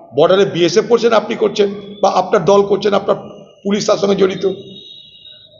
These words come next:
বিএসএফ কে যদি আপনার এতই খারাপ লাগে,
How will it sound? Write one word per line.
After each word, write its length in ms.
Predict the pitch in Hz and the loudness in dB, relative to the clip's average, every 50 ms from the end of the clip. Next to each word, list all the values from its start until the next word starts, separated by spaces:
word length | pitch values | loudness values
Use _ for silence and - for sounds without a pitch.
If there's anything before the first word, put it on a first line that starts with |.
| 605 - - - _ _ _ _ - - 740 698 679 - 640 605 605 605 - - - - - - - - - - - - - - - - - _ - - - - - - - - - - - - - - - - - | -20 -20 -20 -20 _ _ _ _ -20 -20 -20 -20 -20 -20 -20 -20 -20 -20 -20 -20 -20 -20 -20 -20 -20 -20 -20 -20 -20 -20 -20 -20 -20 -20 -20 _ -16 -12 -10 -10 -8 -8 -8 -10 -10 -10 -10 -10 -10 -10 -8 -2 2
বিএসএফ 380 | - 202 214 220 220 226 233 226 | 4 4 4 4 4 2 0 0
কে 100 | 247 240 | -2 -2
যদি 100 | 240 240 | 0 0
আপনার 200 | 233 247 240 226 | 0 2 2 2
এতই 200 | 208 226 254 254 | 4 4 2 0
খারাপ 300 | - 220 233 247 240 233 | 2 2 2 2 2 2
লাগে, 300 | 233 233 233 240 233 226 | 2 2 2 2 2 2